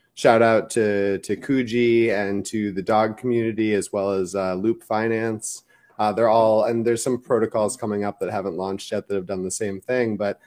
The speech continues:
I just wanna touch on this really quick because, um, I think it's one of the more innovative blockchain C S R solutions that I've seen,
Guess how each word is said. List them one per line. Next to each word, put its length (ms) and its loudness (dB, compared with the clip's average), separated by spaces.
I 80 8
just 140 6
wanna 220 6
touch 240 0
on 120 4
this 200 -2
really 200 0
quick 320 -8
because, 580 -2
um, 460 -2
I 100 0
think 200 4
it's 140 0
one 140 2
of 80 -2
the 40 0
more 220 2
innovative 840 0
blockchain 800 -2
C 200 -2
S 180 -2
R 220 -2
solutions 720 -4
that 120 -2
I've 160 -2
seen, 480 -4